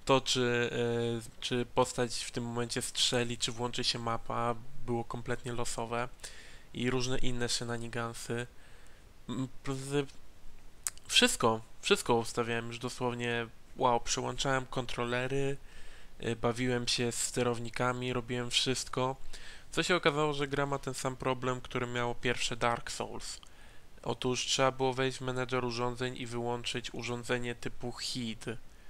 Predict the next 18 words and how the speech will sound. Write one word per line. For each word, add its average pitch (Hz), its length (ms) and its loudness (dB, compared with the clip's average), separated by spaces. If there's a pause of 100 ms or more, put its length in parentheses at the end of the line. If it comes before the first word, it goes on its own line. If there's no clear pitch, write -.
(240)
czy - 180 -6
coś 117 240 0
w - 40 -4
tym 117 180 -4
rodzaju. 113 580 2 (460)
I - 80 -2
dopiero 127 360 2
wtedy 123 460 0
gra 120 280 2
zaczynała 117 520 -2
jako 113 220 -8
tako - 260 -2
działać 107 340 -4
normalnie. 101 480 -6 (920)
Także 123 520 2 (140)
tak, - 160 2 (440)
zajęło 135 300 4
mi 131 180 -2